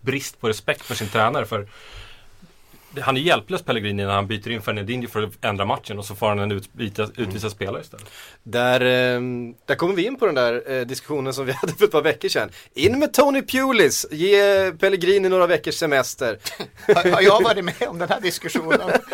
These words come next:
Speaker 3: Jag känner
Speaker 2: Nej, jag
Speaker 3: inte
Speaker 2: vet inte.
Speaker 3: riktigt
Speaker 2: Jag blev,
Speaker 1: Nej,
Speaker 2: jag, jag,
Speaker 1: jag
Speaker 2: jag, jag sa det på, ehm, på skoj då. Det var någon som, eller, <laughs> egentligen så, så sa jag att Tony Pulis är en tränare som, som hanterar den här typen av situationer bra, när det är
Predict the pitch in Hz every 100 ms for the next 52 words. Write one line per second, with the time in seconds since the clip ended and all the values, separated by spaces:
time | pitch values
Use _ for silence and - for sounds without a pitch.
0 | 220 - - 220 220 175 165 131 120 123
1 | 123 131 123 120 127 127 131 113 135 135
2 | 151 156 151 - 151 - 226 214 - 170
3 | 147 143 151 143 143 - 151 147 135 -
4 | 147 143 139 139 135 135 135 131 131 131
5 | 127 135 131 139 131 - - 185 180 120
6 | 117 120 120 110 113 110 117 117 139 143
7 | 175 190 196 180 170 143 120 135 120 -
8 | 131 - 139 127 113 - - - - -
9 | 165 156 175 165 165 151 135 123 139 123
10 | 120 120 117 120 107 110 - 127 120 123
11 | 107 113 156 131 156 156 156 139 139 147
12 | 151 135 127 113 127 - 104 139 131 131
13 | 170 123 110 113 107